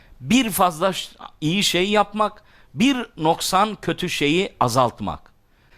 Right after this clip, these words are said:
Kıyamet yaklaşıyor çünkü. Allah Kur'an-ı Kerim'de "yaklaşıyor, yaklaşmakta olan" diyor. Hele hele Kur'an-ı Kerim'in son üç cüzü bu mahşer sahneleri,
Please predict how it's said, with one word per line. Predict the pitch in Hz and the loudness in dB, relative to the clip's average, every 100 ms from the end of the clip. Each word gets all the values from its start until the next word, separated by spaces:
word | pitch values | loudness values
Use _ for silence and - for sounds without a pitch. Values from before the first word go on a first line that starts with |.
| _ | _
Kıyamet | - 120 123 147 98 - | -2 2 2 0 -4 -4
yaklaşıyor | 87 - 98 - 127 147 113 | -6 -4 -6 -4 2 2 2
çünkü. | 87 73 - _ - - - - _ - | -10 -16 -20 _ -20 -20 -20 -20 _ 0
Allah | 117 127 147 180 151 - - | 0 2 0 0 -8 -20 -10
Kur'an-ı | 117 117 143 113 | 0 0 0 -2
Kerim'de | 117 110 110 123 156 - - - - | -2 0 0 0 -2 -6 -20 -20 -18
"yaklaşıyor, | 82 110 120 - 113 - 139 170 123 | -4 -4 -2 -2 -2 0 2 4 4
yaklaşmakta | 104 104 - 107 104 - 104 - - 98 | 2 -2 -2 -4 -4 -2 -4 -4 -2 -2
olan" | 110 101 95 78 | 0 0 -2 -4
diyor. | 76 - - - - - _ _ _ _ | -14 -18 -20 -20 -20 -20 _ _ _ _
Hele | - 185 254 | 0 2 4
hele | 254 190 185 | 4 2 0
Kur'an-ı | - 180 214 208 | 2 4 4 2
Kerim'in | - 175 170 185 | 0 0 0 -4
son | 180 - 190 208 175 - - | -4 -2 0 0 -2 -6 -2
üç | 190 - - - - 95 | -2 -2 -8 -10 -16 -2
cüzü | 117 101 107 127 - - _ - | 0 2 0 0 -4 -20 _ -14
bu | 90 151 185 170 - | -2 4 4 4 2
mahşer | 107 131 131 - 165 151 107 - | 0 0 0 0 2 2 -2 -10
sahneleri, | - - 104 104 98 90 82 82 | -6 -2 -2 0 -2 -2 -4 -8